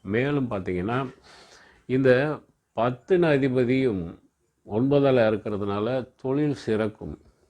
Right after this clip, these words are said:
உங்கள் மனைவி வழியிலே வரவேண்டிய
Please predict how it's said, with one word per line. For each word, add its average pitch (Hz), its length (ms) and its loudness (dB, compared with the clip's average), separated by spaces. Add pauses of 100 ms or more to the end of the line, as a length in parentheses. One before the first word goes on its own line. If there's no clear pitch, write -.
(1080)
உங்கள் 117 340 4
மனைவி 156 500 2
வழியிலே 120 500 2 (380)
வரவேண்டிய 131 880 0